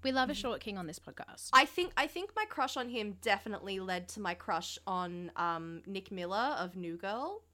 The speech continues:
Speaker 1: Yes, yes.
Speaker 2: They look very similar, and they
Speaker 1: They
Speaker 2: have very
Speaker 1: do.
Speaker 2: similar, like, voices and, like, attitudes.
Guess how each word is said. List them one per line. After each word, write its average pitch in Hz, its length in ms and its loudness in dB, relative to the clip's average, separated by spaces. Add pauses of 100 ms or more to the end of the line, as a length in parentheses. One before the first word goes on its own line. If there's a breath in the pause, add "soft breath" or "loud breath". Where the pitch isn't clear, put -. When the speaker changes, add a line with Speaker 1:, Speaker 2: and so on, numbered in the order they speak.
(220)
Speaker 1:
Yes, 226 800 0
yes. 208 320 -4
Speaker 2:
They 247 200 4
look 440 240 2
very 262 420 4
similar, 247 480 -2
and 170 260 0
they 196 80 -2
Speaker 1:
They 233 120 4
Speaker 2:
have 214 100 2
very 214 260 0
Speaker 1:
do. 185 160 -2
Speaker 2:
similar, 247 300 -4
like, 220 260 -4
voices 196 800 -8
and, 190 180 -8
like, 180 180 -6
attitudes. 202 1160 -6